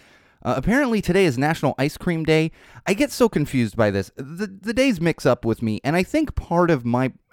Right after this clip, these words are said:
and it's not my problem, uh, it, it's part of the confusion that I get with social media is I obviously have a lot of friends, family too, you know, in the United States. Uh, I also have a ton of friends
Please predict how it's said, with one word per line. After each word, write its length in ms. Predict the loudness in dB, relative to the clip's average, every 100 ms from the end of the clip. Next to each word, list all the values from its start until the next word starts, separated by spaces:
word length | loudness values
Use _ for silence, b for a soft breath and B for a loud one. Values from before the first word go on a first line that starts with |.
| -18 -6
and 140 | -6
it's 160 | -4 -2
not 160 | -2
my 140 | -2 -4
problem, 720 | -4 -2 0 0 -2 -4 -8 b b b -4
uh, 180 | -2 0
it, 180 | 0 0 -2
it's 180 | -4
part 340 | -6 -4 0 2
of 100 | 0
the 60 |
confusion 540 | -2 -4 0 0 0 2
that 140 | 2
I 100 | 2
get 240 | 2 0 2
with 160 | 0
social 380 | 0 0 0 0
media 480 | 0 0 2 2 0 B B 0
is 260 | 2 2 0
I 100 | 2
obviously 440 | 4 4 2 2 0
have 200 | 2 0
a 140 | -2 _ -6
lot 220 | 0 0
of 80 | 2
friends, 340 | 2 2 0
family 460 | 0 0 2 0 -2
too, 260 | 0 -2 -2
you 140 | -4
know, 180 | -4 -6 -4
in 100 | -2
the 60 | 0
United 280 | 0 -2
States. 300 | -2 -2 -2 B B B -4
Uh, 200 | -2 0
I 140 | 2
also 180 | 2 4
have 160 | 2 2
a 120 | 0
ton 380 | -4 -8 -4 -2
of 80 | -2
friends 540 | 0 2 2 0